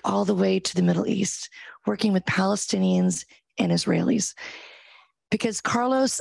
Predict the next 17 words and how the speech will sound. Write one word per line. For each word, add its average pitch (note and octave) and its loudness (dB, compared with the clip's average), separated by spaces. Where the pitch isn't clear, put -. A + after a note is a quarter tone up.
of A3 -4
the G#3 0
then, G3+ 2
who G3+ 2
had F#3+ 2
an G3 2
en-, G3+ 0
enemy A3+ 2
by F#3+ 0
the F#3 0
name F#3+ 4
of G3+ 0
Sherrod, - -2
is F#3+ 0
now G3+ 2
best A3+ -2
friends F3 0